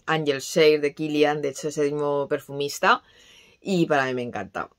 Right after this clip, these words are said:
Eh, estoy también pendiente, no sé si me cogeré el Nocturnal Life, que es de la versión femenina, que es com-, es igual, lo que pasa que es un toquecito más dulce, como más llevadero, pero la verdad que me encanta.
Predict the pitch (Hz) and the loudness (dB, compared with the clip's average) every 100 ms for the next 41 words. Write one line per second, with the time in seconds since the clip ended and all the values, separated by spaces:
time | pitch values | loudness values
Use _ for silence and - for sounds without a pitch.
0 | _ _ 175 170 156 147 147 143 143 143 | _ _ 6 8 10 10 8 6 4 2
1 | - 165 - 180 185 165 156 147 147 143 | 0 -2 2 4 4 6 4 4 0 -2
2 | 139 - 160 151 151 143 139 139 143 143 | -6 -4 0 0 0 0 2 2 0 -4
3 | - 147 147 143 139 139 139 143 175 202 | -6 -8 -2 0 2 4 4 6 4 2
4 | _ _ 160 160 151 143 147 147 151 147 | _ _ -4 2 4 2 -2 -4 -2 -2
5 | 151 151 160 - _ _ _ - 180 - | -2 0 0 0 _ _ _ 0 0 2
6 | 170 156 - 180 185 170 165 170 180 175 | 0 0 -4 0 2 4 8 10 8 4
7 | 156 165 156 151 165 160 156 165 160 151 | -4 -6 -8 -4 -4 -4 -2 0 0 -2
8 | 151 160 151 139 160 170 170 165 - 160 | 0 2 2 0 2 4 6 4 4 6
9 | 160 160 170 _ _ - _ 175 160 156 | 8 8 4 _ _ -20 _ 0 4 4
10 | 165 156 143 139 143 170 226 _ _ _ | 6 6 6 4 4 2 2 _ _ _
11 | 175 147 135 123 131 139 123 107 101 104 | 2 4 4 2 0 -2 -4 -6 -10 -10
12 | 71 | -14